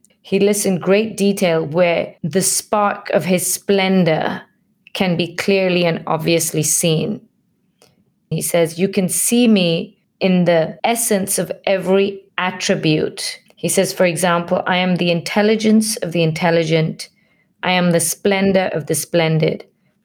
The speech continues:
I am the strength of the strong, devoid of desire and passion." He doesn't say, "I'm the strength of the strong that somebody goes and beats the crap out of somebody else." He says, "Not the kind of strength that oppresses somebody."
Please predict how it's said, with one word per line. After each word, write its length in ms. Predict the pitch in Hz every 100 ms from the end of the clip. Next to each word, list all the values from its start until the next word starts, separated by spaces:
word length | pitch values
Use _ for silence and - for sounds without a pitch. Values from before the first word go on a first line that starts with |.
| -
I 80 | 175
am 140 | 170
the 80 | 165
strength 600 | 165 - - 254 277 277
of 140 | 269
the 100 | 233
strong, 920 | 247 - - 262 302 254 190 175 214 214 - _ _ _ _ _ _ 143
devoid 720 | 208 208 156 202 226 254 247
of 160 | 202 160
desire 560 | 175 165 175 156 165 165
and 180 | 160
passion." 640 | 156 156 143 - 156 - 220 - _ _
He 120 | 220
doesn't 260 | 208 208 226
say, 160 | 240
"I'm 200 | 208 196
the 100 | 185
strength 500 | 180 - 220 196 190
of 160 | 196 180
the 80 | 175
strong 520 | - - 180 180 170
that 300 | 165 - - _ _ _
somebody 420 | - 196 185 190
goes 360 | 139 175 180 170
and 220 | 170 143 - _ -
beats 220 | 147 180 -
the 80 |
crap 300 | - 185 180
out 180 | 180 160
of 60 | 156
somebody 400 | 175 165 170 190
else." 300 | 202 175 - - - _
He 100 | -
says, 240 | - 196
"Not 300 | 214 226 240
the 80 | 240
kind 280 | 247 220 208
of 80 | 202
strength 500 | - 208 185 185 -
that 200 | 180 175
oppresses 640 | - - 196 160 - 151
somebody." 560 | - 151 139 131 - -